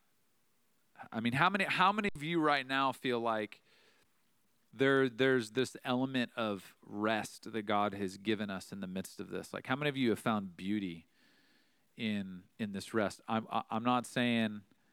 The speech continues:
uh, I'm not saying there aren't tough things, but th-, there's this beauty in it. Um, I'm with you.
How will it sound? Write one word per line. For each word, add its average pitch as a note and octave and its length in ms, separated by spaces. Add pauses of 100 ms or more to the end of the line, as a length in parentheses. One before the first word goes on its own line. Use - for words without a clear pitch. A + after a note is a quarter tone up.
(500)
uh, F#2+ 500 (680)
I'm G#2+ 120
not A#2+ 200
saying A#2+ 260
there A2+ 120
aren't G#2 160
tough A2+ 200
things, G#2 420
but F#2+ 240 (400)
th-, - 200
there's G2+ 240
this F#2+ 140
beauty G2 440
in F2 120
it. D#2+ 120 (1120)
Um, F2+ 460
I'm A2+ 140
with A2 260
you. F#2 180